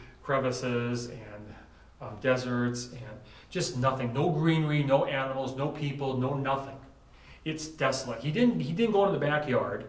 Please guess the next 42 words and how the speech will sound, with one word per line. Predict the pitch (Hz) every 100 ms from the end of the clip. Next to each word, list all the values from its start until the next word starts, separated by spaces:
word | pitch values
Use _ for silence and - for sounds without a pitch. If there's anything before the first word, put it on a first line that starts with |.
| - - - - - - - - -
He | 175
didn't | 220 240
go | 233 214
around | 185 190
the | 190
corner | - 180 170
to | 151
the | 147
park. | - 151 143 143
I |
don't | 139
know | 135
if | 131
they | 120
had | 120 -
parks | 117 117
in | 120
Capernaum | 120 - 110 107 104
then, | 101 107
but | 107 98 - - - -
he, | 226 220
he, | - 247 294 -
he | 156 247
went | 269 254
out | 202 208
of | 214
town. | 156 139 117
He | - 175
went | 151 185 180
out | - 240
of |
the | 240
city | - 180 131 139 - - - - - -
to | 175
a | 151
desolate | 123 175 170 175 170
place. | - - - - - - - - - -
And | 156
there | 175
was | 165 120
nothing. | 143 151 - - - - - - - - - - - - -
Okay? | 131 143 151 151